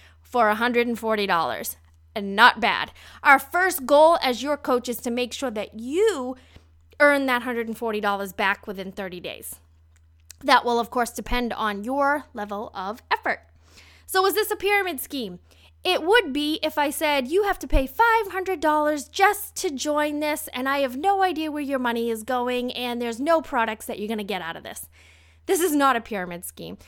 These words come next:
So a lot of people think that. Multi-level marketing is a legit way for people to make business. It's a referral system. You use our products and you tell people about them. That's what it is. A pyramid scheme, there are no products involved.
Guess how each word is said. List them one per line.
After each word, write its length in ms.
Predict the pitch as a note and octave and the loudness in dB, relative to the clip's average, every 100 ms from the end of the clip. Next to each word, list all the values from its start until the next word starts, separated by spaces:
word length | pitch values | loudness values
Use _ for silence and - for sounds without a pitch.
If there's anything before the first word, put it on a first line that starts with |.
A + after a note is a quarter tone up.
| - | -20
So 380 | - - C#4 B3+ - | -4 2 4 2 -2
a 80 | C4 | -4
lot 360 | C#4+ D#4+ D#4+ | 2 4 4
of 120 | D#4 | 2
people 280 | D#4 C4+ A#3 | -4 -8 -8
think 380 | A3 - F#3+ - | -8 -10 -12 -10
that. 240 | F3 E3 - - - _ _ _ _ _ _ | -8 -8 -10 -18 -20 _ _ _ _ _ _
Multi-level 640 | C#4 D4 E4 F#4+ F4 C#4+ C4+ | 0 2 2 4 4 2 2
marketing 540 | C4+ C4+ D4 C#4 C4+ - | 0 0 -2 -4 -4 -4
is 180 | A3+ - | -6 -6
a 120 | A3+ | -6
legit 600 | G#3 G#3 F#3+ F#3+ D4 - | -4 -6 -8 -6 -6 -6
way 360 | C4 A#3+ A#3+ A#3 | -6 -4 -4 -4
for 180 | A3 | -8
people 340 | G#3 B3 B3 B3+ | -10 -12 -8 -8
to 100 | C4 | -4
make 260 | A#3+ A#3 A#3 | -6 -6 -8
business. 460 | G3 F#3+ F3 - - | -10 -10 -10 -10 -8
It's 180 | C#4+ - | -8 -6
a 60 | D#4 | -6
referral 760 | C#4+ C#4+ - - D4 C#4+ C4+ B3 | -4 -6 -8 -4 -2 0 0 -2
system. 600 | - A3 - F#3+ F3 G3+ - - _ _ _ | -6 -6 -8 -10 -12 -16 -20 -20 _ _ _
You 200 | B3+ C#4 | -4 -2
use 340 | A#3+ C#4 D#4 | -2 -4 0
our 160 | D#4 D4+ | 2 0
products 680 | D4+ G#4 G#4+ G#4+ G#4+ - - - | 4 6 8 6 2 -8 -12 -8
and 180 | E4+ | -4
you 100 | D#4+ | -4
tell 220 | D4+ B3+ B3 | -2 -2 2
people 320 | B3+ A3+ G#3 | 4 4 0
about 300 | G#3 F#3 - | -4 -6 -6
them. 180 | F3 F3+ | -12 -4
That's 280 | C4+ C4+ - | 0 0 -2
what 120 | C#4 | -6
it 100 | B3+ | -4
is. 180 | G3+ F3+ | -4 -8
A 80 | A3 | -12
pyramid 420 | - F4+ G4+ F#4+ | -4 -2 -2 -4
scheme, 380 | - - C#4 B3+ | -10 -8 -4 -4
there 120 | B3+ | -4
are 100 | C4 | -2
no 240 | B3+ C4+ C#4 | -2 -2 -2
products 380 | C#4 C#4 C4 - | -2 -2 -2 -8
involved. 440 | F#3 E3+ B2+ - | -12 -12 -12 -16